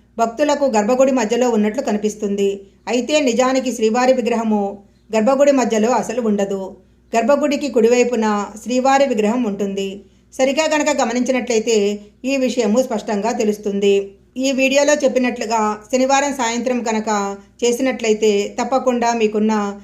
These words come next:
గ్రహదోషాలన్నీ కూడా తొలగిపోతాయి. ఈ వీడియో గనక మీకు నచ్చినట్లయితే లైక్ చేయండి, షేర్ చేయండి. ఇలాంటి మరిన్ని వీడియోల కోసం మా ఛానల్ సబ్స్క్రైబ్ చేసుకోండి.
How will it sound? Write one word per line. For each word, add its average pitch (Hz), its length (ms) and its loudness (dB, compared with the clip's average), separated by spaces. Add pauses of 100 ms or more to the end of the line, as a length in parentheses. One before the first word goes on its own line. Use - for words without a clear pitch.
(140)
గ్రహదోషాలన్నీ 226 800 0
కూడా 196 220 -2
తొలగిపోతాయి. 202 800 -4 (440)
ఈ 254 120 0
వీడియో 254 320 0
గనక 254 340 -2
మీకు 240 200 -4
నచ్చినట్లయితే 220 680 -4
లైక్ 180 260 -4
చేయండి, 214 420 -2
షేర్ 208 260 -4
చేయండి. 190 460 -6 (440)
ఇలాంటి 247 260 0
మరిన్ని 247 340 0
వీడియోల 240 340 0
కోసం 220 380 -4 (220)
మా 247 100 -4
ఛానల్ 226 400 -4
సబ్స్క్రైబ్ 240 360 -6
చేసుకోండి. 202 560 -2